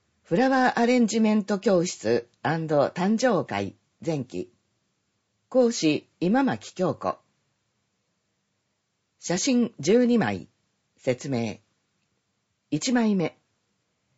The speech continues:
講師が一人の参加者のそばで指導する写真。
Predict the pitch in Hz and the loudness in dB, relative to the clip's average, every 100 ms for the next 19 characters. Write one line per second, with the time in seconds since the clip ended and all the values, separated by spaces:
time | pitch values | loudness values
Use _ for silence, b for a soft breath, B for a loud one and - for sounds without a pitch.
0 | _ _ - 262 254 - 170 156 185 _ | _ _ 0 2 2 0 0 0 -2 _
1 | _ _ 285 247 180 147 190 190 190 190 | _ _ 0 2 0 -2 -4 -4 -4 -2
2 | 131 131 165 139 110 117 120 147 165 160 | -2 -2 -2 0 0 -4 -2 -2 -2 -2
3 | 147 143 123 - 120 113 | -4 -4 -6 -6 -6 -6